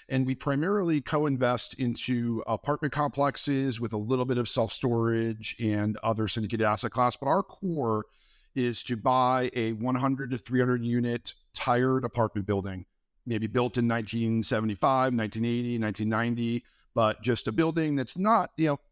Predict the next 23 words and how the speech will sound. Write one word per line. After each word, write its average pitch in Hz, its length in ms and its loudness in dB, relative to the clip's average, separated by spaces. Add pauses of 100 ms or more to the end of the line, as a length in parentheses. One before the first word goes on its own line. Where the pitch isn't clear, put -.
it's 165 180 -2
not 208 220 2
necessarily 147 500 0
distressed, 131 640 0
like, 123 160 0
it's 123 240 -2
eighty 123 220 0
percent 117 260 -4
vacant, 113 420 0
but 110 280 0
just - 240 -2
it's - 240 0
a 147 40 2
little 160 220 2
bit 160 140 0
old 143 240 -2
and 131 120 -2
tired, 139 520 2 (400)
and 120 340 0
the 113 60 -4
prior 131 360 0
ownership, 127 440 0 (100)
uh, 110 340 4